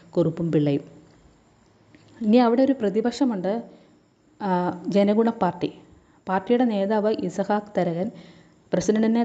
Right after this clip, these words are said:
താഴെ ഇറക്കാൻ പഠിച്ച പണികളൊക്കെ നോക്കുന്നുണ്ട്. അവിശ്വാസ പ്രമേയം കൊണ്ടുവരാനും പ്രസിഡന്റ് പക്ഷത്തിരിക്കുന്ന രണ്ടുപേരെ കൂറുമാറ്റാനും ഒക്കെ അവർ മെനയുന്ന തന്ത്രങ്ങൾ ഇന്ത്യൻ രാഷ്ട്രീയത്തിൽ പലപ്പോഴും നമ്മൾ കണ്ടിട്ടുള്ളതും കൂടിയാണ്. പാലം പണി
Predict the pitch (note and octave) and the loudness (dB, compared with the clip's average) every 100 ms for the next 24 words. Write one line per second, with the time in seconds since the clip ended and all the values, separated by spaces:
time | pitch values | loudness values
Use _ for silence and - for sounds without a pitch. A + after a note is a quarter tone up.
0 | A3 F#3 G3 G#3+ G3+ G3+ G#3 F#3+ F#3 G#3 | 0 0 2 0 -2 -4 -4 -4 -4 -4
1 | G3+ G#3 G#3 G3+ A3+ A3 A3 A3 G3+ D#3 | -2 -2 -2 0 -2 0 -2 -2 -2 -2
2 | - - - - _ _ _ - G3+ G#3+ | -6 -10 -20 -20 _ _ _ -2 0 2
3 | A3 A3+ G#3+ G3+ G3+ G3+ F#3+ G3 G3 F#3 | 0 0 0 -2 -2 -2 0 0 0 -2
4 | F#3 F3 F3+ G3 G3+ G3 F#3 G3 G3 F#3 | -2 -2 -2 -2 -2 0 0 -2 -4 -2
5 | G3+ G3 F3 F#3 F#3+ F#3 F#3+ F#3+ F#3 G3+ | -4 -4 -2 0 0 0 -2 -2 0 0
6 | G3 F3+ F3+ F3+ F#3 - D#3+ - A3+ F#3+ | 0 0 -2 -2 -4 -6 -12 -14 -6 -2
7 | G3 F#3 G3+ G3+ F#3+ G3 G3+ G#3 F#3+ F3+ | 0 2 0 0 0 -2 -2 -2 -2 -4
8 | G3 G3 F#3 A#3+ - - - _ G3 G#3 | -4 -2 -2 -4 -10 -20 -20 _ -2 0
9 | G#3+ G#3 - G#3+ A3+ A3 G3 G3 A3 G#3+ | 2 0 0 -2 0 0 0 0 -2 0
10 | F#3+ G3 A#3+ - - - - G#3 A3 A3+ | -2 -4 -4 -8 -20 -14 -2 0 2 2
11 | G#3 G3 F3 E3+ D3+ D3 - - - _ | 2 0 0 0 -2 -4 -8 -20 -20 _
12 | _ _ _ _ _ _ _ A3 G#3+ B3 | _ _ _ _ _ _ _ 2 4 6
13 | C#4 C4+ | 6 4